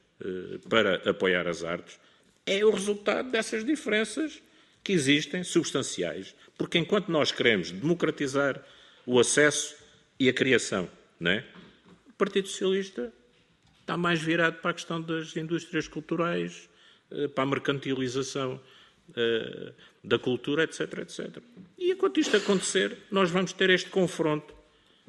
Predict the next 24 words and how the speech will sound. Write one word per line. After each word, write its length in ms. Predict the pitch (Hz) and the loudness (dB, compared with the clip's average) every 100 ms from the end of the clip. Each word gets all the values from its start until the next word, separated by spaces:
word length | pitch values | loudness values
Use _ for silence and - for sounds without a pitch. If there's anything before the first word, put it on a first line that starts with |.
| 180 | -4
eh, 600 | 156 76 - - - - | -2 0 -4 -8 -10 -8
sistemático. 760 | - 139 - 135 113 113 - - | -2 -2 0 -4 -2 -6 -8 0
E 140 | 123 180 | 6 6
isto 200 | 190 - | 6 2
só 120 | 131 | 2
se 140 | - | 2
resolve 460 | - 139 151 180 190 - _ _ - - _ _ _ | 0 2 0 0 -4 -12 _ _ -20 -20 _ _ _
quando 400 | - 170 185 208 - _ _ _ | 0 0 0 -4 -14 _ _ _
as 120 | 113 | -4
pessoas 440 | - - 180 143 95 | -4 -2 2 2 2
da 100 | 104 | -2
cultura 640 | - 123 - 196 214 110 - _ _ - | -4 -8 -4 -4 -4 -8 -14 _ _ 2
e 100 | 113 | 4
os 160 | 101 | 4
outros, 300 | 117 196 - | 2 0 0
os 100 | 101 | -6
trabalhadores, 760 | - 98 101 95 104 175 147 98 | -2 0 0 0 0 0 0 -4
o 80 | |
povo, 340 | 87 - 151 147 | -4 2 2 2
de 60 | |
uma 140 | 101 101 | -4 -6
forma 260 | 104 101 | -6 -8
geral, 380 | 98 98 107 139 - - - | -6 -6 -6 -8 -12 -12 0
impuserem, 680 | 151 - 113 107 101 135 | 0 0 2 4 2 0